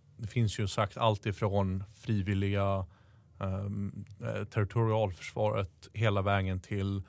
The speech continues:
västländskt utbildade specialförband och allting däremellan. <clears throat> Så det är väldigt svårt att generalisera.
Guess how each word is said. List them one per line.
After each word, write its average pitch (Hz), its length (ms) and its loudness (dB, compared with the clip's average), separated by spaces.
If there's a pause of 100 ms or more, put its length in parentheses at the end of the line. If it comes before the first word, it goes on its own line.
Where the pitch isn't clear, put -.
(280)
västländskt 110 680 -2
utbildade 98 680 -4
specialförband 98 920 -4
och 104 160 0
allting 104 420 0
däremellan. 95 600 -2 (880)
<clears throat> 120 280 4
Så - 120 2
det 117 40 8
är - 20 4
väldigt 123 200 4
svårt 120 180 0
att - 60 -12
generalisera. 101 920 0